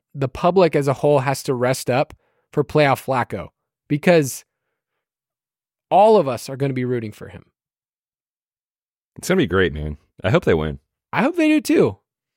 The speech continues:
Speaker 1: I think they'll probably fall short and we'll be like, "Oh, that was a really good story."
Speaker 2: Yep. That's, that's the most likely outcome, but as far as a good story goes, let's, let's hope for a win.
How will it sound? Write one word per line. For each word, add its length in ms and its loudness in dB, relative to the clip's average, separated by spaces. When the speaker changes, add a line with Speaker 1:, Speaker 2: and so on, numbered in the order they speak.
Speaker 1:
I 80 -2
think 180 -2
they'll 100 2
probably 260 0
fall 200 -2
short 300 -2
and 160 -6
we'll 100 -2
be 60 -4
like, 140 -2
"Oh, 120 2
that 100 2
was 100 -2
a 40 -6
really 140 -4
good 140 -6
story." 440 -2
Speaker 2:
Yep. 180 -4
That's, 240 -2
that's 280 2
the 60 -4
most 160 -2
likely 240 0
outcome, 340 -2
but 260 0
as 100 -8
far 160 4
as 100 2
a 40 -2
good 140 -2
story 300 0
goes, 280 -4
let's, 260 -4
let's 140 -6
hope 180 -2
for 120 -4
a 60 0
win. 200 -2